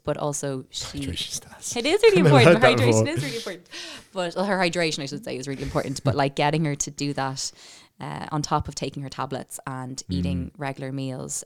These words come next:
Speaker 1: um, you know, that's really hard, you know.
Speaker 2: Mm.
Speaker 1: So you have to, it, it's a balance, and it depends,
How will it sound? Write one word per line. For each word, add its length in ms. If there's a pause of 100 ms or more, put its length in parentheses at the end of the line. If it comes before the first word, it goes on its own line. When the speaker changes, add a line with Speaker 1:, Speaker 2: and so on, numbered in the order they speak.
Speaker 1:
um, 520
you 80
know, 120
that's 260
really 140
hard, 380 (180)
you 80
know. 140
Speaker 2:
Mm. 80
Speaker 1:
So 280 (480)
you 120
have 100
to, 80
it, 200
it's 140
a 40
balance, 420
and 80
it 60
depends, 540